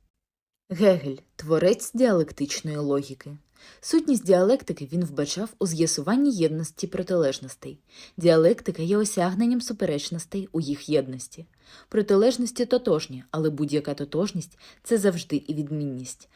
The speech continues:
А розвиток є процесом переходу явища з одного якісного стану до іншого. Однак моделлю діалектики для Гегеля була не об'єктивна реальність, а мислення. Відповідно, він розумів і розвиток як саморозвиток абсолютного духу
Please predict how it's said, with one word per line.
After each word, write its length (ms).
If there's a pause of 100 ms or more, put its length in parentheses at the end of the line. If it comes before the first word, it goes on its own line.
(200)
А 100
розвиток 520
є 80
процесом 500
переходу 440
явища 460
з 100
одного 400
якісного 560
стану 340
до 100
іншого. 580 (360)
Однак 380
моделлю 480
діалектики 640
для 180
Гегеля 460 (360)
була 240
не 180
об'єктивна 640
реальність, 600
а 100
мислення. 600 (360)
Відповідно, 720
він 120
розумів 520
і 100
розвиток 520
як 160
саморозвиток 800
абсолютного 720
духу 400